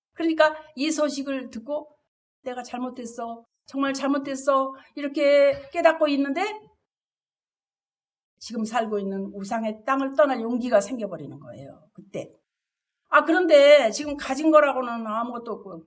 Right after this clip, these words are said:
그나마 가지고 있던 것까지 다 잃어버리고, 뭐 아무것도 없네. 너무 비참한 상태에 있는 거예요. 그 나오미 너무 진짜 서글픈 상태에 있지만, 그래도 이전에는 유지였어. 그래도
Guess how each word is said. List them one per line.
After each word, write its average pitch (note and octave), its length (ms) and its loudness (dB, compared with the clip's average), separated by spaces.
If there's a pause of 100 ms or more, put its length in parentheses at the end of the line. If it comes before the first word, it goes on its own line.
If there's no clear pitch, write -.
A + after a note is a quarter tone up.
(340)
그나마 C4 300 2
가지고 B3 340 -6
있던 A#3+ 300 -8
것까지 G3+ 400 -6
다 G#3+ 680 -6
잃어버리고, G#3 520 -8 (920)
뭐 C4+ 180 2
아무것도 C4 440 -2
없네. A#3+ 440 -8 (180)
너무 D#4 280 0
비참한 D4+ 440 0
상태에 D4 340 -4
있는 B3+ 240 -2
거예요. G3 480 -4 (1700)
그 - 140 -2
나오미 C4+ 840 0
너무 D4+ 480 4
진짜 - 280 0
서글픈 E4+ 500 -6
상태에 D#4+ 540 -2
있지만, D#4 640 2 (600)
그래도 A3+ 300 -8
이전에는 A3 600 -2
유지였어. G#3 560 -4
그래도 D3 400 -18